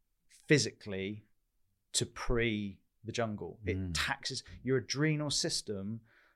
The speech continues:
Speaker 1: gets so smashed
Speaker 2: Mm.
Speaker 1: because you can't get enough, 'cause you're on rations the whole time, pretty much.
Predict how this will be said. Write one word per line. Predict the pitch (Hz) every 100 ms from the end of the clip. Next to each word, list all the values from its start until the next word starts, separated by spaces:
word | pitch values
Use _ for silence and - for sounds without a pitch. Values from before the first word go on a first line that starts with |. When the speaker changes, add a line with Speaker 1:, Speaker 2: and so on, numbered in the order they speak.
| -
Speaker 1:
gets | 131 -
so | - - 131 127
smashed | - 127 - - - 90
Speaker 2:
Mm. | 82 73 - _ -
Speaker 1:
because | 117 131 117 107 - _ - - - -
you | 123
can't | - 160 139
get |
enough, | 127 - - -
'cause | - 127
you're | 131
on | 127
rations | 117 - 110 98
the | 98
whole | 110 101
time, | 101 101
pretty | 98 107
much. | 107 - - -